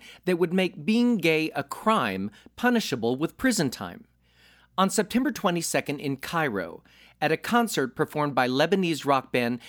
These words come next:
Mashru Leila, the rainbow flag was raised.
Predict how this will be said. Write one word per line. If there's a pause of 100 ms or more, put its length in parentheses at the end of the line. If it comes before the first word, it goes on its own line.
(120)
Mashru
Leila, (400)
the
rainbow
flag
was
raised.